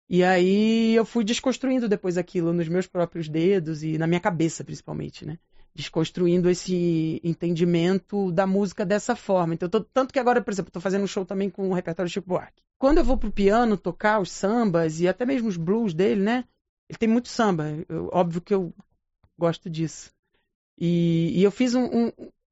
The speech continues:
algumas apresentações solo. A maioria, até o,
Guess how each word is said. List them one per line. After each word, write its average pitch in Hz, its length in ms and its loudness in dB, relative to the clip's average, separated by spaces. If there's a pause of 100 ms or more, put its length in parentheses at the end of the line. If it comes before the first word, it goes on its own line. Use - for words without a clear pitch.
(120)
algumas 208 360 2
apresentações 214 540 -2
solo. 170 560 0
A 180 60 -6
maioria, 214 440 2 (100)
até 185 440 -2
o, 175 100 -6